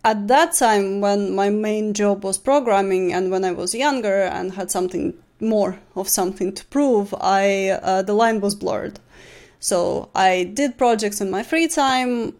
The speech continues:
Sometimes I did projects because it was a hot tech that I thought, like, I should know or should learn. Sometimes it was something, often,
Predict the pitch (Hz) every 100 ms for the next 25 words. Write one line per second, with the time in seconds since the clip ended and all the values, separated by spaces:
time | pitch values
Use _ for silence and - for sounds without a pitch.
0 | - 226 220 220 220 214 202 202 196 196
1 | 196 185 190 196 202 196 185 - 196 196
2 | 202 190 185 180 175 175 - 202 202 -
3 | 190 196 - - - 196 175 349 - 196
4 | 202 202 180 - - - - - - 330
5 | 277 262 254 233 196 202 269 226 226 214
6 | 208 202 196 202 196 190 - 196 202 190
7 | 202 - 196 - - - - - 285 -
8 | 208 - 202